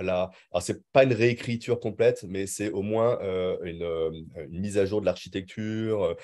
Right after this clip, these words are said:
pour que ce soit plus scalable, et cetera. Enfin, il y a eu un travail gigantesque qui a été fait pour passer sur la nouvelle technologie, donc sur Make, hein.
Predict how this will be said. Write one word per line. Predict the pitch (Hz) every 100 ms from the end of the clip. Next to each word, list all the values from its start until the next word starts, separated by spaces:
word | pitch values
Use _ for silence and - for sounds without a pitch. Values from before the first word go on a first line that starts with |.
| - _
pour | 87
que |
ce | -
soit | - -
plus | 90
scalable, | - 92 92 92 98 92
et | 87
cetera. | 90 95 90
Enfin, | 92 87 - _
il | 92
y |
a |
eu | 95
un | 98
travail | 107 104 98
gigantesque | 92 113 127 123 127 123
qui | 101
a |
été | 95 95
fait | 92 123 123
pour | 98 -
passer | 120 117 - 131 131
sur | - - 104
la | 98
nouvelle | 95 95
technologie, | 95 - 92 90 90 117 165 113
donc | 98 98 -
sur | - - 87
Make, | 101 139
hein. | 90